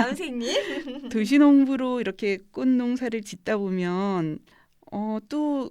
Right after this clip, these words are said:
Speaker 2: 아까 얘기하신 것처럼 나무 한 그루를 쓰-, 심었을 뿐인데 그 가지가 뻗어나가면서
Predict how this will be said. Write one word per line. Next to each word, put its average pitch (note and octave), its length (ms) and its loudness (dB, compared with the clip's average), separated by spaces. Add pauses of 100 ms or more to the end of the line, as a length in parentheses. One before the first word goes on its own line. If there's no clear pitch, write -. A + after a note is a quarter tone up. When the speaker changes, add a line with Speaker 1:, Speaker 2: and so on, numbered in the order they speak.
Speaker 2:
아까 F#3 260 -2
얘기하신 G#3 460 -2
것처럼 F3 640 -6
나무 F3+ 280 -2
한 B3+ 180 -2
그루를 A3+ 360 -8
쓰-, - 240 -16
심었을 D4+ 420 -2
뿐인데 A#3+ 440 -4
그 G#3 180 -6
가지가 G3+ 680 -6
뻗어나가면서 G3 1300 -6